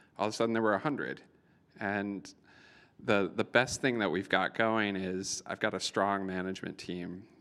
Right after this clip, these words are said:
um, including myself. There are six of us, and now I've got, uh, with my co-founders, I have eight years of experience with them. Um, we have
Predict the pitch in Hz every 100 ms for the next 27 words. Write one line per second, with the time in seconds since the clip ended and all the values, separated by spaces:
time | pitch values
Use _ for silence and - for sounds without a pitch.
0 | - 90 90 87 87 107 - 117 113 98
1 | 95 98 95 101 92 92 - 95 - 101
2 | 101 104 - - _ _ _ _ _ _
3 | - 101 95 92 92 90 - - 98 95
4 | 98 92 90 95 95 92 - - - -
5 | _ _ _ _ _ _ _ _ - 98
6 | 90 85 87 - - - 107 107 107 -
7 | 135 135 143 127 120 107 101 98 - -
8 | 120 - 117 107 110 107 - - - 127
9 | 120 - 135 131 131 135 - 131 131 127
10 | 127 127 - - - 101 104 95 95 -
11 | - - - _ _ _ _ - 117 107
12 | 107 104